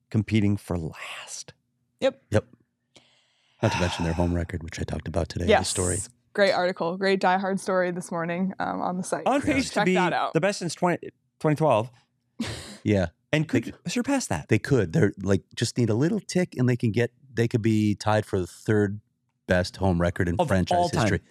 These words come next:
Speaker 1: since
Speaker 3: Yeah.
Speaker 1: being in Arizona.
Speaker 3: Yep. On a,
Speaker 1: That's
Speaker 3: in a year where you're
Speaker 1: and
Speaker 3: trying
Speaker 1: that,
Speaker 3: to
Speaker 1: and
Speaker 3: tank.
Speaker 1: is that against teams that were actually trying to make the playoffs?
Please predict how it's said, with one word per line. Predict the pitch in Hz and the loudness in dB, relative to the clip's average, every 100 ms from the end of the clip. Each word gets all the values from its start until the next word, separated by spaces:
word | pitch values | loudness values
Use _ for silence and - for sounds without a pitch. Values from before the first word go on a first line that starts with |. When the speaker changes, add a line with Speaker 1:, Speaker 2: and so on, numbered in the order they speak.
| - | -2
Speaker 1:
since | 151 | 0
Speaker 3:
Yeah. | 147 | 2
Speaker 1:
being | 151 | 2
in | 143 | 4
Arizona. | 139 123 92 73 - | 2 2 0 -2 -6
Speaker 3:
Yep. | - _ _ _ _ _ - - _ _ _ _ _ _ | -8 _ _ _ _ _ -20 -20 _ _ _ _ _ _
On | 120 | 2
a, | 120 | 2
Speaker 1:
That's | 120 - | 2 0
Speaker 3:
in | 127 131 | 2 4
a | |
year | 127 120 | 4 4
where | 113 | 4
you're | 107 | 4
Speaker 1:
and | 233 | 4
Speaker 3:
trying | 104 | 2
Speaker 1:
that, | |
Speaker 3:
to | 247 | 2
Speaker 1:
and | |
Speaker 3:
tank. | - | 2
Speaker 1:
is | 220 | 2
that | 294 | 2
against | 269 269 - | 2 0 0
teams | 240 233 | 0 2
that | 202 160 | 4 2
were | |
actually | 165 - 160 | 2 0 -4
trying | 139 143 | 0 2
to | 180 | 2
make | 190 | 0
the | 180 | -2
playoffs? | 196 226 302 - | 0 0 -2 -10